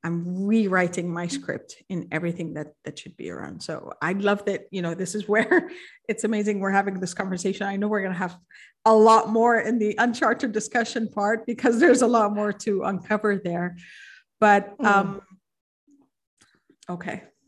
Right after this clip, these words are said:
Speaker 1: I have to stop myself 'cause I can go on forever talking about this.
Speaker 2: <laughs>
Speaker 1: I love this. Um, Nisha, where can our,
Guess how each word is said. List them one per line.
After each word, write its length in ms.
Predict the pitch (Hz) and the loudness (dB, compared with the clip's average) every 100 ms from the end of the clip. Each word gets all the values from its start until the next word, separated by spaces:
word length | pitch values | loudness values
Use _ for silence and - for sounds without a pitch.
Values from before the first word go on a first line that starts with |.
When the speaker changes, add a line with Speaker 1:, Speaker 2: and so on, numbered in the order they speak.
| - _ | -20 _
Speaker 1:
I 40 | 185 | -8
have 240 | 196 151 | -6 -6
to 100 | - | -8
stop 260 | 175 190 - | -6 -4 -4
myself 340 | 165 - - | -6 -6 -6
'cause 140 | - 208 | -4 0
I 80 | 208 | 0
can 220 | 226 233 | 0 0
go 160 | 220 220 | 4 4
on 180 | 220 233 | 4 2
forever 360 | 254 240 247 | 4 4 4
talking 420 | 247 359 359 - | 2 4 4 4
about 320 | 311 - 277 - | 2 4 2 4
this. 200 | - - | 2 2
Speaker 2:
<laughs> 1800 | - - - - _ _ _ _ - - _ 277 587 539 480 403 320 330 | -2 -2 -4 -8 _ _ _ _ -20 -20 _ -20 -16 -14 -12 -10 -8 -4
Speaker 1:
I 160 | 370 | 0
love 360 | 220 233 233 - | 0 0 -2 -6
this. 380 | - 190 190 180 - - - - | -8 -4 -4 -4 -10 -18 -20 0
Um, 440 | 214 226 226 220 - | 4 6 6 2 0
Nisha, 320 | 226 269 277 | 2 4 4
where 220 | 233 220 277 | 4 4 4
can 200 | - 262 | 0 0
our, 440 | 233 202 196 185 | 0 2 0 -2